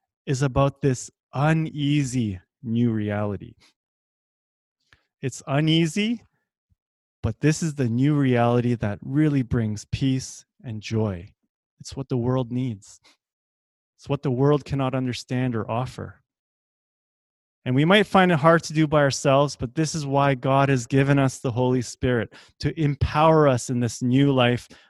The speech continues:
of presence. So this is a time for presence, everyone.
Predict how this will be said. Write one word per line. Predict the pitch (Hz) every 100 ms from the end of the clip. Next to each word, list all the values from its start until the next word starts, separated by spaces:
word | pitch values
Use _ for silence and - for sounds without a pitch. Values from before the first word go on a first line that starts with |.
| -
of | 127
presence. | - 143 165 135 85 - - - _ _ _ _ _ _ _ _ _ _ _ _ _ _ _ _ - - _ _ _
So | _ 123
this | 143 151
is | 180 165
a |
time | 170 - 147 151
for | 143
presence, | - 143 139 117 -
everyone. | 104 107 98 123